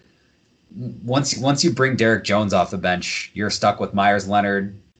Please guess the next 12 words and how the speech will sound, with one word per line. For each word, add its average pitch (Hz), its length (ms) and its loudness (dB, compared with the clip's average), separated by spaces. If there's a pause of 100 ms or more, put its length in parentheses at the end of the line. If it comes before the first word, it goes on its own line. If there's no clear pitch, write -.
Haslem, 98 560 0
Olynyk, 92 480 -4
and 90 80 -8
Kendrick 87 320 -8
Nunn, 85 340 -4
who's 87 340 -6
barely 87 280 -2
played 85 200 -4
this - 140 -8
entire 85 320 -2
playoffs. 71 560 -2 (640)
Um, 69 520 -2